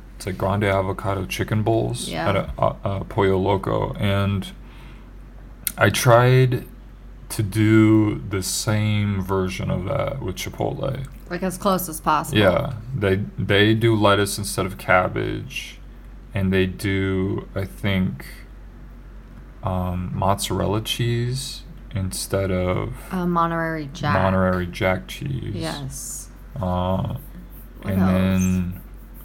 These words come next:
Speaker 1: God, I feel like I'm forgetting one other.
Speaker 2: Yeah, I feel
Speaker 1: But
Speaker 2: like
Speaker 1: maybe
Speaker 2: there
Speaker 1: it's
Speaker 2: was
Speaker 1: just those
Speaker 2: something
Speaker 1: two.
Speaker 2: else that we, uh, I don't remember.
Speaker 1: Either way, um, I don't feel like you're very talkative. I feel like you were talkative all morning, and now you're not talkative.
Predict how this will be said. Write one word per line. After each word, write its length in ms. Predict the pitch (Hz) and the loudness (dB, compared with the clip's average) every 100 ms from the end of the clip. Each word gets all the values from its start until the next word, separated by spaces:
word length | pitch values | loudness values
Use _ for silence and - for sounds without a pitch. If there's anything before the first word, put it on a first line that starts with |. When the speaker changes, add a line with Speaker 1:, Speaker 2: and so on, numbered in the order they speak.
| - - - - - | -18 -18 -18 -14 -2
Speaker 1:
God, 200 | 98 95 | 2 4
I 60 | 92 | 4
feel 160 | 107 | 2
like 160 | 107 98 | 2 2
I'm 100 | 92 | -2
forgetting 460 | 95 95 92 92 | -2 0 0 2
one 160 | 92 90 | 0 0
other. 140 | 90 98 | 2 2
Speaker 2:
Yeah, 120 | 214 | 2
I 40 | |
feel 80 | 202 214 | 2 4
Speaker 1:
But 20 | |
Speaker 2:
like 80 | 117 | 6
Speaker 1:
maybe 120 | 120 165 | 10 10
Speaker 2:
there 40 | |
Speaker 1:
it's 140 | 196 - | 8 6
Speaker 2:
was 80 | 170 | 6
Speaker 1:
just 100 | 185 | 6
those 160 | 135 | 4
Speaker 2:
something 260 | 175 175 - | 6 4 4
Speaker 1:
two. 80 | 92 - | 4 0
Speaker 2:
else 180 | - - - - - - | -6 -10 -8 -8 -6 -2
that 240 | 160 135 | 0 0
we, 240 | 170 165 160 | 0 0 0
uh, 420 | 151 151 147 156 - - - - - - - - - - - - - | 0 -4 -6 -10 -12 -18 -18 -18 -18 -18 -18 -18 -18 -14 -12 -12 -6
I 40 | 175 | -6
don't 100 | 160 | -4
remember. 500 | 156 156 151 160 - | -4 -4 -4 -2 6
Speaker 1:
Either 220 | 123 123 | 8 10
way, 360 | 113 107 107 117 | 8 8 8 4
um, 640 | - 107 110 110 110 104 - - | 2 2 2 2 0 -4 -12 -12
I 40 | 123 | -6
don't 100 | 139 | -4
feel 160 | 160 | -2
like 120 | 151 135 | -2 0
you're 60 | 113 | 2
very 160 | 113 | 2
talkative. 480 | 110 120 135 101 95 - - | 0 -2 -4 -8 -10 -14 -6
I 20 | |
feel 120 | 117 | 0
like 180 | 123 117 | 0 0
you 60 | 101 | -2
were 60 | |
talkative 380 | 107 101 101 95 | 0 0 0 0
all 120 | 95 | 0
morning, 320 | 92 90 92 | 0 -2 -2
and 80 | 90 | -4
now 120 | - - | -4 -4
you're 100 | - | -4
not 180 | - | -4
talkative. 480 | - - - - - | -4 -4 -4 -8 -10